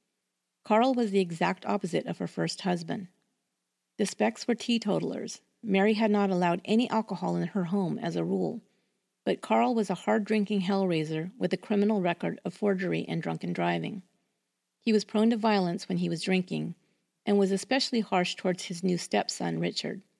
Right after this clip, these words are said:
Mary moved with Richard and Caroline to Texas after marrying Lindbergh.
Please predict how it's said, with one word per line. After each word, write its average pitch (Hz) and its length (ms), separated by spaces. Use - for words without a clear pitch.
Mary 233 260
moved 240 320
with 185 160
Richard 196 300
and 190 120
Caroline 175 460
to 175 100
Texas - 720
after 170 240
marrying 165 400
Lindbergh. 160 440